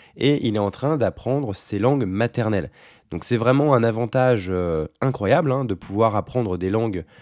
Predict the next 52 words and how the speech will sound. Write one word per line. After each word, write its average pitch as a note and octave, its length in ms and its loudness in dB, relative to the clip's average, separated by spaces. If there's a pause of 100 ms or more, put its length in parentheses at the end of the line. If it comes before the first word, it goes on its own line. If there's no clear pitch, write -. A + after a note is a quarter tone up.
(160)
nativement G#2 680 0
quand - 200 -8
on F#2+ 100 -4
est F#2 80 -2
bébé, A#2 380 2 (580)
euh, F2+ 260 0
puisque G#2+ 340 -6
ça G2+ 140 -4
nous F#2 220 -4
en-, F2+ 560 -4
ça - 140 -10
nous F#2 160 -6
enlève A2+ 220 4
vraiment G#2 300 0
une G2+ 140 2
épine G#2+ 320 -2
du F#2 160 -8
pied, D#3+ 220 0
hein, C#3 80 -2
parce C#3 160 -8
qu'on F#2 160 -10
sait F#2+ 160 -6
tous C3+ 300 -4
que F#2+ 100 -6
c'est A2+ 320 -2 (420)
énormément C3+ 440 4
de A2+ 100 0
travail, C3 720 2
énormément C3+ 480 2
d'efforts B2+ 400 2
d'apprendre G#2 380 -2
des E2+ 100 -2
langues. E3+ 300 0 (360)
Bon, A2+ 80 2
bah, A2 140 2
pour G2 200 -2
lui, D3+ 140 0
normalement, B2+ 320 0
ça G#2+ 140 -6
devrait G2+ 320 0
être D3 100 -2
beaucoup A#2 240 -8
plus F2+ 160 -12
simple. D#3 400 -2 (420)
Et A2+ 80 0
surtout, A2+ 360 -4
le C#3+ 80 4
fait D3+ 320 -2
d'apprendre B2+ 520 -2
plusieurs C#3 520 0
langues C3+ 300 2
nativement A2 680 -2